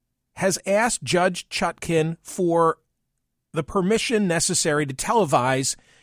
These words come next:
that trial, notwithstanding, by the way, that there's a federal court rule that says they're not gonna televise in any federal court any proceedings. But the media has made the request. So it has forced the parties, Prosecutor Jack Smith, the feds,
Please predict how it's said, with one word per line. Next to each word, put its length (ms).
that 340
trial, 640
notwithstanding, 640
by 140
the 80
way, 100
that 140
there's 160
a 60
federal 360
court 280
rule 360
that 160
says 400
they're 320
not 200
gonna 160
televise 680
in 100
any 220
federal 380
court 260
any 220
proceedings. 640
But 120
the 80
media 320
has 180
made 380
the 80
request. 680
So 380
it 100
has 180
forced 460
the 80
parties, 640
Prosecutor 500
Jack 320
Smith, 360
the 100
feds, 480